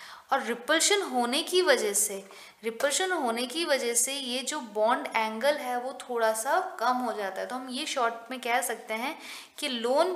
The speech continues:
pair, lone pair रिपल्शन की वजह से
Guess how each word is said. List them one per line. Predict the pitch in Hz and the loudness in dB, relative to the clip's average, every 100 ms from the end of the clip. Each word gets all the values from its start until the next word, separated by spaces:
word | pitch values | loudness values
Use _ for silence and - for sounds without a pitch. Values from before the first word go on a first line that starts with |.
| - | 0
pair, | 311 320 | 0 0
lone | 262 240 233 220 | 0 -2 -2 -4
pair | 233 233 269 392 - - - - _ _ _ _ - - - - - | -2 2 4 2 0 -12 -20 -20 _ _ _ _ -20 -20 -20 -20 -12
रिपल्शन | 202 240 247 277 320 - 381 370 | -4 -4 0 0 2 2 0 0
की | - | 0
वजह | 302 220 214 | 2 2 2
से | 208 - 220 226 339 | 2 2 0 -2 -4